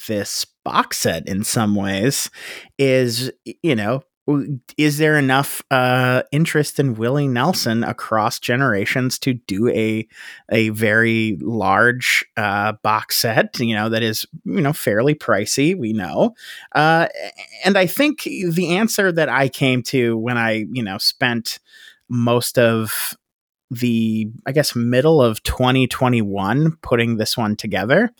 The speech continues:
uh, and really considering all of the albums. And, you know, I, I'm somebody who, I, I own all but four, I think,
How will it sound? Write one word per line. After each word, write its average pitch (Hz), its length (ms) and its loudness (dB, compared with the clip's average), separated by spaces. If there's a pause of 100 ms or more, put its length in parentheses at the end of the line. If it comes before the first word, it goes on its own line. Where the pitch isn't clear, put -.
(480)
uh, 135 520 2
and 120 220 -2
really 120 220 2
considering 120 640 0
all 113 180 0
of 107 80 -4
the 110 140 0
albums. 143 640 2
And, 110 460 -4
you 151 160 0
know, 117 180 0
I, 135 380 2
I'm 139 160 2
somebody 139 340 2
who, 120 380 0
I, 120 180 0
I 135 140 0
own 147 240 2
all 120 300 0
but 117 300 -2
four, 120 840 -2
I 160 120 2
think, - 480 -4